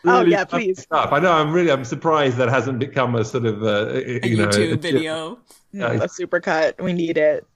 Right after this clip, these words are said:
Speaker 1: We need it. Uh, Hillary, do you
Speaker 3: So,
Speaker 1: have, you, what, oh, yeah,
Speaker 3: yeah,
Speaker 1: go
Speaker 3: so
Speaker 1: on.
Speaker 3: I'm curious, you mentioned that you're still in touch with Carrie D. Are there any other, um, contestants that you're still in touch with?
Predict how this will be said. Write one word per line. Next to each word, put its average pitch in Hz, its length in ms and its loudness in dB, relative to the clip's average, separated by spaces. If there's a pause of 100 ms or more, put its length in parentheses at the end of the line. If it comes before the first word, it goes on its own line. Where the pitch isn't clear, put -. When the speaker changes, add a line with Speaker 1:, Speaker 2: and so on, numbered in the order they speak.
Speaker 1:
We 170 120 0
need 170 240 0
it. - 280 0 (440)
Uh, 160 540 4
Hillary, 190 440 2 (120)
do 208 80 2
you - 40 4
Speaker 3:
So, 233 200 0
Speaker 1:
have, 185 80 2
you, 160 100 2
what, 175 180 2 (220)
oh, 165 40 2
yeah, 120 80 2
Speaker 3:
yeah, 262 200 4
Speaker 1:
go 190 120 4
Speaker 3:
so 131 60 4
Speaker 1:
on. - 60 4
Speaker 3:
I'm 294 160 0
curious, 302 380 -4
you 262 200 4
mentioned 254 400 0
that 277 140 0
you're 262 260 -4
still 208 280 -2
in 214 100 -4
touch 233 180 -6
with 233 140 -10
Carrie 196 260 -4
D. 165 380 -6
Are 220 80 0
there 247 160 0
any 214 180 0
other, 208 320 -2
um, 190 300 -2
contestants 196 840 -4
that - 160 -6
you're 175 540 -6 (140)
still - 200 -4
in 185 60 -6
touch 170 220 -8
with? 233 160 -8